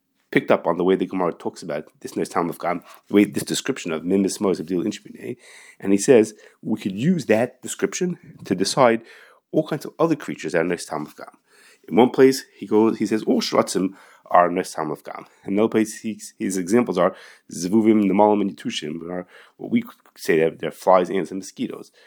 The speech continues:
Um, and all these things, he uses, Kamat the Gemara's words, he says, Dvarim hamu'usim shenefesh adam katzmehem, and, or shekal adam, shekal adam boidim hem limiusan. Okay, which is, they're automatically Nes Tamid Gam, which is, and, and therefore, because of Nes Tamid Gam,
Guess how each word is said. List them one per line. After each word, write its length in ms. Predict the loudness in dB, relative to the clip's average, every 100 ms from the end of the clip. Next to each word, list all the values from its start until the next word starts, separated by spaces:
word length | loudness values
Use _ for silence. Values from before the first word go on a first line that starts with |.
| _ _ _
Um, 320 | -2 -2 -4 -10 _
and 160 | -10 -2
all 140 | -2
these 220 | 0 -4
things, 260 | -6 -6 -6
he 80 | -4
uses, 340 | -2 -4 -6 _
Kamat 300 | -4 0 0
the 60 | 0
Gemara's 320 | 2 2 2
words, 300 | -6 -10 -12 -16 -20 -20 _
he 140 | -14
says, 340 | -8 -2 -2 -4 -18 _ _
Dvarim 340 | 0 2 4 0
hamu'usim 500 | -8 -8 -10 -10 -14
shenefesh 500 | -10 -6 -6 -10 -8 -6
adam 200 | -6 -8
katzmehem, 600 | -12 -14 -10 -6 -6 -8 _ _ _ _ -12
and, 120 | 0
or 220 | 6 8
shekal 400 | 6 0 0 0 0
adam, 340 | -2 -4 -8 _ -12
shekal 440 | -12 -2 2 4
adam 240 | 4 4 6
boidim 320 | 6 4 0
hem 240 | -2 0
limiusan. 480 | -2 -4 -8 -10 -18 _
Okay, 160 | _ -12
which 140 | -6
is, 140 | -8 -8 -20 -10
they're 120 | 2
automatically 480 | 6 6 6 2 0
Nes 220 | -4 -4
Tamid 260 | -6 -8 -10
Gam, 160 | -14 -16
which 160 | -8
is, 180 | -6 -6 -10 -20 -20 -8
and, 160 | -6 -2
and 140 | 4
therefore, 300 | 4 4 0
because 280 | -2 -2 -2
of 60 |
Nes 160 | -2 -6
Tamid 260 | -10 -12 -6
Gam, 340 | -4 -4 -8